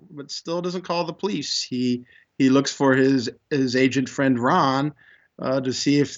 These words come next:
uh, he can get Ron to go out there. And, uh, um, but of course, ultimately, when we get out there, there's no,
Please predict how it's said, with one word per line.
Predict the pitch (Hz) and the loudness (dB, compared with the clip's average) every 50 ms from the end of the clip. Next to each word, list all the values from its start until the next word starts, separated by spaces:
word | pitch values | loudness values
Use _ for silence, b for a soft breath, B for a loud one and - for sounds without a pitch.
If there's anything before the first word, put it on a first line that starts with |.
| - | -2
uh, | 143 139 143 143 135 131 | 0 2 2 2 2 2
he | 131 147 127 | 0 -2 -2
can | 143 | 0
get | 135 156 - | 0 0 0
Ron | 120 127 139 170 190 202 196 147 | 2 2 2 4 4 4 4 4
to | 139 | 2
go | 127 120 117 | 0 -2 -2
out | 113 113 110 107 - - | -2 -4 -6 -8 -8 -8
there. | - - - - - b b b b b - | -8 -8 -8 -10 -16 b b b b b -6
And, | - 123 123 120 123 123 | -4 -2 -2 -2 -2 -2
uh, | 123 120 120 120 120 117 117 117 B B B B B B - | -2 -2 -2 -2 -4 -4 -6 -10 B B B B B B -8
um, | - 120 120 117 120 117 113 120 120 123 131 156 190 175 127 | -4 -4 -2 0 0 0 0 -2 -2 -2 -6 -8 -10 -12 -6
but | 127 131 123 | -6 -4 -4
of | 123 - | -4 -8
course, | - - 135 123 - - - 151 139 - - - - | -2 0 0 0 0 -4 -10 -12 -12 -12 -14 -12 -8
ultimately, | - - 160 151 - 147 143 139 143 | -2 -2 0 2 4 2 4 4 4
when | 131 135 131 | 4 4 4
we | 135 139 | 2 2
get | 131 143 139 | 2 2 0
out | 139 135 135 135 - | 2 0 0 -2 0
there, | 147 143 143 143 | -2 0 0 0
there's | 135 131 127 120 - | -2 -2 -4 -2 -2
no, | 135 135 139 139 131 135 | -2 0 0 0 -2 -4